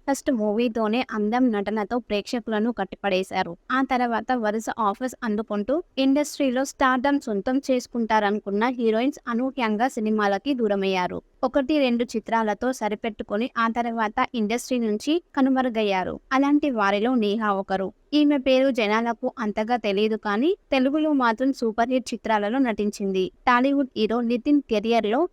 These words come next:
one of the best hit అయిన దిల్ సినిమాలో కథానాయకిగా అలరించింది నేహా. ఈ మూవీలో వీరిద్దరి కెమిస్ట్రీకి ఆడియన్స్ ఫిదా అయ్యారు. అద్భుతమైన నటనతో మెప్పించారు. అలాగే మొదటి సినిమాతోనే తెలుగులో మంచి ఫాలోయింగ్ సంపాదించుకుంది నేహా.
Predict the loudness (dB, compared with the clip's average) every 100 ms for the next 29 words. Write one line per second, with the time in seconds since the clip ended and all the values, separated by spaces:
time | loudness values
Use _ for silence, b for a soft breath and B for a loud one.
0 | 0 2 2 2 2 0 0 -2 -2 -4
1 | -4 -2 0 0 -2 0 2 2 0 0
2 | 0 0 0 -2 -2 -4 0 2 2 0
3 | -4 -4 -2 0 0 0 -2 -2 0 0
4 | 0 -2 -4 _ 0 2 2 0 0 2
5 | 0 2 0 -2 0 0 0 0 0 -2
6 | -2 -2 -2 0 -2 0 2 2 2 -2
7 | -2 -4 2 2 4 2 0 -2 -2 -2
8 | 0 -2 0 0 0 0 0 -2 -4 0
9 | 0 0 -2 -2 0 0 0 -4 _ 0
10 | 2 2 2 0 2 0 -2 -4 -2 0
11 | 0 -2 -2 0 0 0 -2 0 0 0
12 | 0 -2 -4 -4 -2 0 2 0 0 -4
13 | 0 0 0 -6 -6 0 0 0 -2 -6